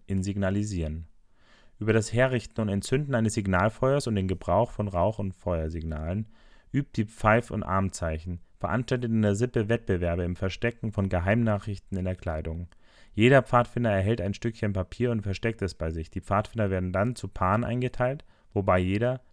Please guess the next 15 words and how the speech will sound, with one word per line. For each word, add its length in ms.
den 100
anderen 300
zu 120
durchsuchen 560
hat. 220
Sieger 300
ist 200
der, 220
dessen 240
Papier 440
am 100
längsten 340
nicht 160
gefunden 480
wird. 240